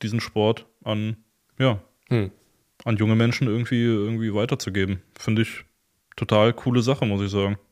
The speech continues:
Speaker 2: Ja,
Speaker 1: Dass
Speaker 2: kann
Speaker 1: man
Speaker 2: sich der, der Fußball echt mal eine Scheibe von abschneiden,
Speaker 1: dass
Speaker 2: ne?
Speaker 1: da, dass da alleine Geld investiert wird in sowas,
Speaker 2: Ja.
Speaker 1: weil den, normalerweise den, äh, die könnten ja auch sagen, so hier,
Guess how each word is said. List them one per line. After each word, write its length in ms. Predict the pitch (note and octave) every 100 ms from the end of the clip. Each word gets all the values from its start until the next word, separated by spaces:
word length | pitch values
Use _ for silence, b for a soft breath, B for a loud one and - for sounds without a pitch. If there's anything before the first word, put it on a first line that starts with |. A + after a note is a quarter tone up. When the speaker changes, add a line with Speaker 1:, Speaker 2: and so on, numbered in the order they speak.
| _ _ -
Speaker 2:
Ja, 100 | D3
Speaker 1:
Dass 80 | G#2+
Speaker 2:
kann 80 |
Speaker 1:
man 100 | A2
Speaker 2:
sich 80 | G#2
der, 180 | G2+ G2
der 100 | G2+
Fußball 320 | - B2 A#2+
echt 120 | A2 A#2+
mal 140 | A#2
eine 120 | A2+
Scheibe 220 | A2 A#2 A2
von 120 | B2+
abschneiden, 320 | - A2 A#2+
Speaker 1:
dass 100 | G2
Speaker 2:
ne? 140 | C3 -
Speaker 1:
da, 40 |
dass 180 | - A#2+
da 80 | C#3
alleine 380 | A#2+ A#2+ B2+ B2+
Geld 260 | B2+ D3+ D3
investiert 440 | A2 - A#2+ G#2+
wird 140 | A2 A2
in 60 |
sowas, 340 | G#2+ G#2 G#2 G#2+
Speaker 2:
Ja. 60 | A2
Speaker 1:
weil 100 | G#2+
den, 160 | A#2
normalerweise 520 | A2+ A2+ B2 B2 A#2+
den, 280 | A2 A2 G#2+
äh, 320 | G2+ G#2 G2+ F#2+ _ _ _ _ _ _ _ _ _ A#2+
die 60 |
könnten 280 | A#2+ A2+ A#2
ja 80 | G#2+
auch 100 | G#2
sagen, 300 | G#2+ G#2 G#2
so 100 | G2+
hier, 260 | A2 G#2+